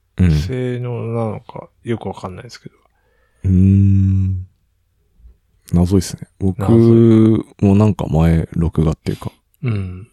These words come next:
Speaker 1: やってた時、あんな風なガクガクにはならなかったっすね。
Speaker 2: あ、マジっすか？
Speaker 1: うん。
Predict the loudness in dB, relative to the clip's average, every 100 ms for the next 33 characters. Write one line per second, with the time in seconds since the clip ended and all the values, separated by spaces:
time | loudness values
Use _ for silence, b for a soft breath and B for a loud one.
0 | -10 -8 -8 -12 -14 -14 -4 0 0 2
1 | 2 2 0 -4 -4 -2 0 0 0 -4
2 | -6 -6 -14 _ _ -18 -16 -14 -14 -16
3 | _ _ _ -4 0 0 0 -4 -8 -16
4 | -18 _ -4 -2 -2